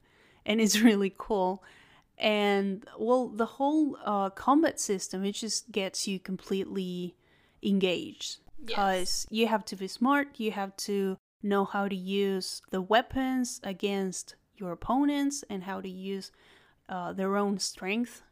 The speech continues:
Speaker 1: against each other.
Speaker 2: Yeah.
Speaker 1: It's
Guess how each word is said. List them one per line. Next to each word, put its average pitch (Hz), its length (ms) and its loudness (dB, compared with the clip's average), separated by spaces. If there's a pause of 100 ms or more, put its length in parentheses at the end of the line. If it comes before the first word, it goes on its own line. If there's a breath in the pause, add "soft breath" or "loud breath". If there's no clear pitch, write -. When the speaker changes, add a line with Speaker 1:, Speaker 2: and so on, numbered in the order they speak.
(160)
Speaker 1:
against 247 400 -2
each 240 220 -8
other. 247 440 0 (120)
Speaker 2:
Yeah. 220 160 -6 (880)
Speaker 1:
It's - 520 -6